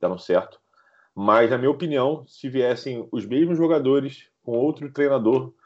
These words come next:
é, acredito que oitenta por cento do, do, do trabalho já teria acontecido, o mesmo trabalho dele, ser campeão,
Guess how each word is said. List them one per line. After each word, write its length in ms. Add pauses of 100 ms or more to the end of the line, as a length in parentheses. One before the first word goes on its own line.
(560)
é, 300 (180)
acredito 560
que 260
oitenta 440
por 200
cento 320
do, 340
do, 420
do 180
trabalho 380
já 120
teria 520
acontecido, 640
o 20
mesmo 200
trabalho 260
dele, 160
ser 180
campeão, 640